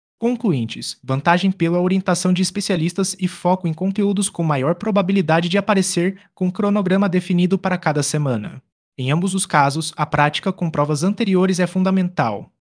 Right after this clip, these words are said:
Expectativa de nota e comparação de desempenho. Treineiro tende a ter curva de aprendizado mais suave, medindo progresso pela velocidade e precisão.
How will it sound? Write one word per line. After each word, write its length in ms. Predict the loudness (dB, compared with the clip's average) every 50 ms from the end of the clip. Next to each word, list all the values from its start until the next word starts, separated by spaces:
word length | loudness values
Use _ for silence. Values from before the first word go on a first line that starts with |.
| _ _ _ _
Expectativa 640 | -10 -8 -6 -6 -4 -2 -2 -2 0 0 0 0 0 2
de 100 | 2 2
nota 440 | 2 2 0 0 0 -2 -4 -6 -6 -10
e 60 | -8
comparação 580 | -6 -4 -2 0 0 2 2 2 2 2 2
de 120 | 2 2 2
desempenho. 500 | 2 2 2 2 2 2 2 0 0 0
Treineiro 480 | 0 0 0 2 2 2 2 2 0
tende 340 | -2 -2 -2 -2 0 0 -2
a 40 | -2
ter 220 | 0 0 -2 0
curva 300 | 0 2 2 2 2 2
de 120 | 2 0 0
aprendizado 640 | 0 0 0 0 0 2 2 2 0 0 0 0 -2
mais 220 | 0 0 -2 -2
suave, 520 | -2 0 4 4 6 4 4 2 -2 -6 -8 -14 _ _ 0
medindo 340 | 2 2 4 2 2 0 0
progresso 540 | 0 0 2 2 2 2 2 2 0 -2
pela 200 | -2 -2 -2 0
velocidade 760 | 0 0 0 0 0 -2 -2 -2 0 2 4 4 4 4 2 -2
e 60 | -2
precisão. 640 | 0 -2 0 0 0 2 2 2 2 0 -4 -8